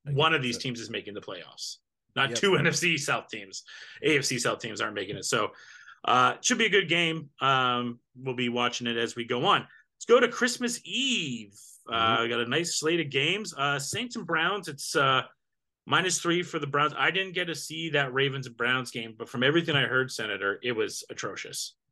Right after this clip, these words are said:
Speaker 1: It wasn't a good game at all. Um, wasn't a good game at all, but I will say that Cleveland at home with their defense, um, give me Cleveland to cover the spread.
Speaker 2: Yeah, um,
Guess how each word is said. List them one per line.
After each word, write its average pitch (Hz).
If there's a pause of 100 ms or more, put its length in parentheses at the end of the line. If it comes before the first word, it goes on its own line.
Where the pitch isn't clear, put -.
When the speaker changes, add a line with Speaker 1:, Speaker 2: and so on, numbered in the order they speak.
Speaker 1:
It 117
wasn't 98
a 85
good 82
game 80
at 85
all. 87
Um, 95 (340)
wasn't 127
a 117
good 110
game 107
at 104
all, 104
but 101
I 101
will 101
say 98
that 95
Cleveland 101
at 92
home 98
with 92 (100)
their 95
defense, 107 (720)
um, 95 (140)
give 95
me 98
Cleveland 87
to 85
cover 85
the 78
spread. 85 (1200)
Speaker 2:
Yeah, 170
um, 147